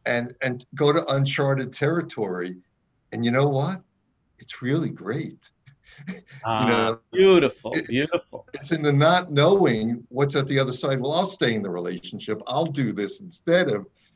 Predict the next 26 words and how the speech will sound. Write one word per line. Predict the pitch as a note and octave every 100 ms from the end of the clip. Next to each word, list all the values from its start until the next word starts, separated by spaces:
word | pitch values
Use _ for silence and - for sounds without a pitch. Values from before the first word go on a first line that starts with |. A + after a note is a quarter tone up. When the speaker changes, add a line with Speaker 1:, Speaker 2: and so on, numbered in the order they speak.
| _ _ -
Speaker 1:
being | A#2+ G#2
like | G2+ F#2+ -
that. | G2+ G#2 - _
And | A#2+ A2
you |
get | A2 C3+ C3
into | B2 B2
that | A2+ A2 - -
unch-, | A#2 A#2 - -
uncharted | A#2+ A#2+ C#3 B2 G#2+ -
territory, | C#3+ D3 D3 D3+ C#3+ C#3+ C3+ C3+ - _ _
you | - G2+
get | A2 F#2+
curious, | - C#3+ D3 C#3+ C#3 C3+ C3+ B2+ - - _ _
and | A2 A2+
you |
get | A#2+ C#3
to | C#3
find | C3+ B2 B2
out | A#2+
how | A#2 A2
powerful | A2 - D#3 F#3+ C#3+ G#2+ F#2+
you | F2+ E2+ E2
are, | F2 F#2 _ _ _ _ _
that | A2+ A2 G#2+ _ _
y-, | E3